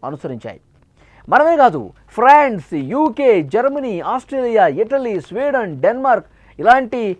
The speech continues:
చాలా ముఖ్యమైన దేశాలు అన్నీ కూడా, దాదాపు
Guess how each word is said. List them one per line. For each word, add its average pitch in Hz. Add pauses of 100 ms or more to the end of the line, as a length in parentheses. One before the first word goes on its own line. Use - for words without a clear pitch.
(320)
చాలా 277
ముఖ్యమైన 277
దేశాలు 214 (260)
అన్నీ 208
కూడా, 214
దాదాపు 185